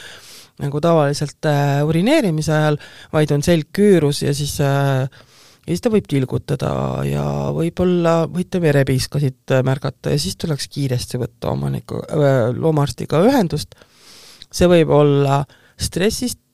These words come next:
tingitud põiepõletik, aga võib olla sellest, et tal on, äh,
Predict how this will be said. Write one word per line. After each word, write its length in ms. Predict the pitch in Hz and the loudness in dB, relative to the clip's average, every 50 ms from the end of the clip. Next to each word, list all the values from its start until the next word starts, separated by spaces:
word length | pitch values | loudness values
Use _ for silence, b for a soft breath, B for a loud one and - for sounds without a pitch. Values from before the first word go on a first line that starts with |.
| _ - | _ -2
tingitud 460 | - 196 185 180 180 180 - 175 165 - | 0 2 2 2 0 0 0 -2 -2 0
põiepõletik, 720 | - 185 180 175 170 180 175 175 175 - - 160 - - | 2 4 6 6 6 6 4 4 2 0 -4 -12 -10 -8
aga 140 | 156 170 180 | -4 -2 0
võib 220 | 185 185 175 - | 0 0 0 0
olla 180 | 147 139 139 143 | -2 -2 -2 -4
sellest, 420 | 135 - 151 151 147 139 - - - | -4 -4 -4 -4 -4 -6 -8 -12 -18
et 80 | - _ | -18 _
tal 160 | - 110 - - | -10 -10 -8 -6
on, 260 | 127 131 135 135 135 | -6 -6 -6 -4 -4
äh, 180 | 135 139 139 | -4 -4 -4